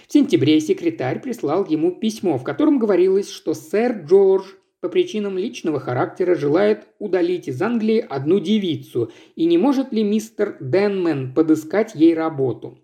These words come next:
Была также переведена изрядная сумма, предназначенная для выплаты надбавки к ее жалованию. «Обычное дело, с кем не бывает», сказал мистер Денмен,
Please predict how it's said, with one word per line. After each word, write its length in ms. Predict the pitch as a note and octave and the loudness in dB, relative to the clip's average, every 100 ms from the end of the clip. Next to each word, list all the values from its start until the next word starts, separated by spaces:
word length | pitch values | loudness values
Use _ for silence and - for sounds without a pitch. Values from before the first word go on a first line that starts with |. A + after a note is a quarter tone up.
| _ _ | _ _
Была 320 | D3 D#3 E3 | -2 2 2
также 320 | E3 F3 F3 | 0 -4 -4
переведена 580 | A#3+ F#3+ E3 C#3 C#3 E3+ G3 | -6 -2 -2 -2 -4 -4 -4
изрядная 580 | D#3 C#3+ B2 B2+ A3+ | -2 0 0 0 2
сумма, 600 | D#4+ - A3+ G3 F3+ F#3 F#3 - _ | 2 0 -2 -2 -2 -4 -6 -14 _
предназначенная 880 | - F3+ F3+ C#3 C#3+ C#3 - G#3 C4 | -4 -2 0 -2 -4 -6 -2 -2 0
для 220 | F#3 F3+ | 0 0
выплаты 520 | C3 D3+ A#3+ G#3+ A#3 | 2 2 2 -2 0
надбавки 680 | G3+ E3+ C3 B2 A2+ G#2+ - | 0 0 -2 -2 -4 -4 -8
к 160 | G#2+ - | -10 -6
ее 300 | C3+ B2 A#2+ | -4 0 0
жалованию. 800 | G#2 D3 A3+ D#3 A#2 A2 A#2 - _ _ _ | 0 0 0 0 -2 -6 -8 -12 _ _ _
«Обычное 520 | D3+ D3+ A#3+ - G3 | -6 0 0 2 2
дело, 340 | D#3+ - - - | 4 4 2 0
с 60 | |
кем 200 | - B3 | -2 0
не 80 | F#3 | 2
бывает», 400 | D3+ D3 B2+ A#2 - _ _ - | 2 0 -2 -6 -10 _ _ -4
сказал 280 | D#3+ D3 | -2 0
мистер 360 | C#3 C#3+ C#3+ C#3 | -2 -2 -4 -4
Денмен, 640 | B2+ E3 F3 F3 F#3 F#3+ | 2 2 2 0 0 -2